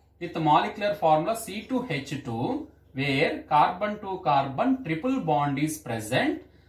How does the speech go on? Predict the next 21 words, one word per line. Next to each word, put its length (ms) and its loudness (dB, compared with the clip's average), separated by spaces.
and 160 -2
remaining 560 4
valencies 600 0
are 200 4
meant 280 0
for 200 0
hydrogen 720 -2
like 240 -4
this. 380 -14
And 260 2
this 160 -4
is 180 0
the 120 6
main 340 4
reaction 540 0
site 580 0
and 320 -2
also 440 2
called 460 2
functional 560 0
group 580 -2